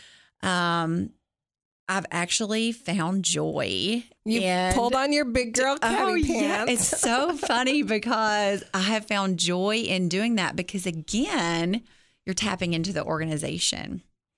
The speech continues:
Speaker 2: Yeah.
Speaker 1: So as long as it's kind of, um, calculated and, uh, it's not like a big mess, you know, I'm like, "Oh, I can, this is, this is great. You know, this is,
Speaker 2: Yeah.
Speaker 1: I can do this. No big deal."
Speaker 2: Well, isn't it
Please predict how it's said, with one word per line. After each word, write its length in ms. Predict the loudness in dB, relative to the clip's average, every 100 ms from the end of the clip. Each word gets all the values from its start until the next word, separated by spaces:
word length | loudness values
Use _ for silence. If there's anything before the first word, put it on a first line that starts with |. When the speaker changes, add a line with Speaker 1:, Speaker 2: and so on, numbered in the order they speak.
| _ _ _ -6
Speaker 2:
Yeah. 140 | -4 0
Speaker 1:
So 500 | 0 2 2 0 -2 -8 -12 -6
as 200 | -4 0
long 260 | 2 2 0
as 140 | 0
it's 200 | -2 -4
kind 300 | -4 -2 0
of, 320 | 0 0 -4 -12 _ -4
um, 680 | -2 0 -2 -2 -4 -6 -8 -16 _ -4
calculated 920 | -2 -2 -2 -2 -2 -4 -6 -6 -10 -6
and, 680 | -2 0 0 0 0 -2 -4
uh, 260 | -4 -2 -2
it's 160 | -4 -4
not 180 | -4 -2
like 140 | -4
a 40 |
big 220 | -4 -6 -2
mess, 560 | -2 0 -2 -4 -2
you 60 | -2
know, 120 | -2
I'm 240 | -2 -2 -2
like, 200 | -4 -2
"Oh, 160 | -2 0
I 120 | -2
can, 260 | -4 -8 -6
this 200 | -4 -4
is, 160 | -6 -8 -4
this 160 | 0 0
is 160 | 0
great. 260 | 2 0 2
You 120 | 2
know, 100 | 2 0
this 80 | 0
is, 40 | 0
Speaker 2:
Yeah. 320 | 0 0 0 0
Speaker 1:
I 80 | 0
can 180 | 0
do 140 | 0 0
this. 320 | 0 -2 -2
No 180 | -2 0
big 180 | -2 -2
deal." 260 | 0 2
Speaker 2:
Well, 100 | 4 2
isn't 220 | 2
it 120 | 2